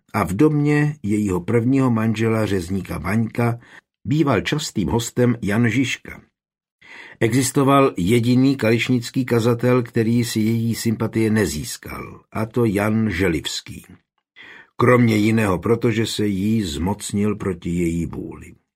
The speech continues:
Nakonec nechal kazatel od Panny Marie Sněžné jejího prvního manžela popravit a samotné Markétě šlo o život.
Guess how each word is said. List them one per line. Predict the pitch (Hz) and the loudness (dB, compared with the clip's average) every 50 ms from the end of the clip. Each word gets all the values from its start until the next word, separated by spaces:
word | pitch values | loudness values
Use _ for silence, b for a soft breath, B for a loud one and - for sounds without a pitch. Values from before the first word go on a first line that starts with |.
| _ _ _ _ _ _ B B B B B B B B B B - | _ _ _ _ _ _ B B B B B B B B B B -2
Nakonec | 151 151 190 185 190 180 180 - | 0 4 4 4 4 4 4 2
nechal | 160 165 160 - 156 156 156 156 | 2 2 2 4 4 4 4 4
kazatel | 160 147 120 143 139 - 143 139 135 - | 4 2 2 2 0 0 0 0 2 2
od | 135 113 - | 0 -2 -2
Panny | - 120 120 120 117 | -2 -2 0 2 2
Marie | 117 113 113 120 113 98 | 2 0 0 0 0 -2
Sněžné | - - 107 110 101 104 110 107 104 101 | -2 -2 -2 -2 0 0 0 0 0 0
jejího | 98 101 101 98 101 98 87 90 | 0 0 0 0 0 -2 -2 -4
prvního | - - 92 92 82 95 92 85 82 | -4 -4 -6 -4 -4 -4 -4 -4 -4
manžela | 80 87 92 92 82 85 85 82 76 | -4 -4 -4 -4 -4 -4 -4 -4 -6
popravit | 78 - 113 110 - 123 123 123 117 120 117 - - - - _ _ _ _ _ _ _ _ - | -4 -4 -6 -4 -2 0 0 2 2 0 -2 -4 -8 -20 -20 _ _ _ _ _ _ _ _ -8
a | 104 98 | -6 -4
samotné | - - 110 107 104 90 - - 87 82 80 | -4 -2 0 0 -2 -2 -4 -6 -6 -4 -4
Markétě | 82 95 113 120 117 - - 85 80 78 - 78 69 65 - - _ _ _ _ - | -4 -4 -4 -4 -6 -6 -6 -6 -6 -8 -10 -12 -14 -14 -14 -16 _ _ _ _ -14
šlo | - - 80 71 - | -10 -8 -8 -8 -8
o | 73 73 | -8 -10
život. | 65 69 69 - 71 - | -10 -10 -12 -12 -14 -16